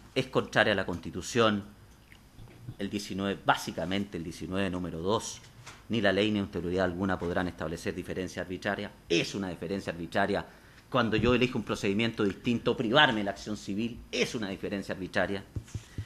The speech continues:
En segundo lugar, la igual protección de la ley en el ejercicio de sus derechos.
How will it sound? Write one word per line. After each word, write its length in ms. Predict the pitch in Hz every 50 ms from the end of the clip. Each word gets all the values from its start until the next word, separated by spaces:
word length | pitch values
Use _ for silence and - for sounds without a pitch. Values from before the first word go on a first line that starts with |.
| - - - - - - - - - - - -
En 100 | - 98
segundo 420 | 98 - 113 104 123 127 120 110 110
lugar, 320 | 104 104 101 117 120 110
la 120 | 107 117 113
igual 340 | 113 110 143 151 170 160
protección 540 | - - 123 120 117 - - - 131 127 127
de 80 | 123 113
la 100 | 110 104
ley 200 | 107 123 127 123
en 80 | 120
el 100 | 110 107
ejercicio 380 | 104 98 101 - - 123 123 120
de 40 | -
sus 100 | 123 107
derechos. 420 | 123 120 135 123 - 139 113 -